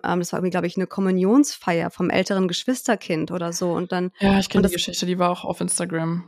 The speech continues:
Speaker 1: Genau, und, äh, und der, und das kleinere Kind ist dann im Nachbarsteich ertrunken oder so,
Speaker 2: Mhm.
Speaker 1: äh, weil da, und er meinte, das Learning,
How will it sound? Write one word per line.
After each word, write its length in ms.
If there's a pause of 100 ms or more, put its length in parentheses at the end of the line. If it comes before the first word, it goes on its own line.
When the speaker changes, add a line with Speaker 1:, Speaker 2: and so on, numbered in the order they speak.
Speaker 1:
Genau, 480
und, 400
äh, 120
und 140
der, 160
und 80
das 120
kleinere 420
Kind 240
ist 120
dann 120
im 120
Nachbarsteich 840
ertrunken 640
oder 260
so, 320
Speaker 2:
Mhm. 100
Speaker 1:
äh, 240 (100)
weil 400
da, 240
und 80
er 60
meinte, 440
das 300
Learning, 640